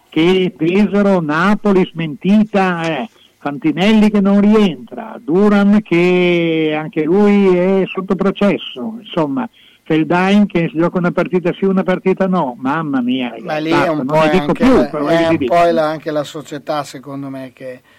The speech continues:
Speaker 1: Eh,
Speaker 2: è abbastanza
Speaker 1: sicuramente.
Speaker 2: debole, perché, insomma.
Speaker 1: No, ma poi, cioè, adesso con, col fatto che Pavani si è dimesso, no? Eh, voglio dire, adesso, eh,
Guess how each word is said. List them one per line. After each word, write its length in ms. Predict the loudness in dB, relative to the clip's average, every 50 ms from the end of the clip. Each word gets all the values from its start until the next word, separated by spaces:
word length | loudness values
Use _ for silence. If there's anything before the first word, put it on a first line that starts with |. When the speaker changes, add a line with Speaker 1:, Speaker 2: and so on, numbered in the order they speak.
| _ -12
Speaker 1:
Eh, 160 | -12 -12 -10
Speaker 2:
è 160 | -6 -2 0 2
abbastanza 640 | 2 2 2 2 2 2 2 2 2 2 2 2
Speaker 1:
sicuramente. 260 | 2 2 2 -2 0 0
Speaker 2:
debole, 680 | 0 0 0 0 -2 -2 -2 -2 0 0 0 0 -2
perché, 640 | -2 -4 -8 -10 -10 -10 -8 -4 -4 -4 -4 -6 -8 -14
insomma. 440 | -18 -20 -20 -20 -20 -20 -20 -20 -20 _ _
Speaker 1:
No, 180 | -4 -4 -2 -2
ma 160 | -2 -2 -4 -2
poi, 300 | 0 0 0 0 0 0
cioè, 160 | 0 0 0
adesso 460 | 0 0 0 0 0 0 -2 -4 -4
con, 340 | -2 -2 -2 -2 -4 -6 -6
col 200 | -4 -4 -4 -2
fatto 280 | -2 -2 -2 0 -2 -2
che 160 | -2 -4 -4
Pavani 420 | -4 -4 -2 -2 -2 0 0 -2
si 140 | -2 -2 -2 -2
è 60 | -2
dimesso, 600 | -2 -2 -4 -4 -6 -6 -8 -10 -8 -6 -6 -4
no? 280 | -2 -4 -4 -4 -8 -10
Eh, 440 | -12 -12 -10 -10 -8 -8 -6 -6 -6
voglio 240 | -6 -4 -2 -2 0
dire, 220 | 0 0 0 0
adesso, 760 | -2 -2 -2 -4 -4 -2 -2 0 0 2 0 0 -2 -4 -4
eh, 280 | -6 -6 -8 -8 -10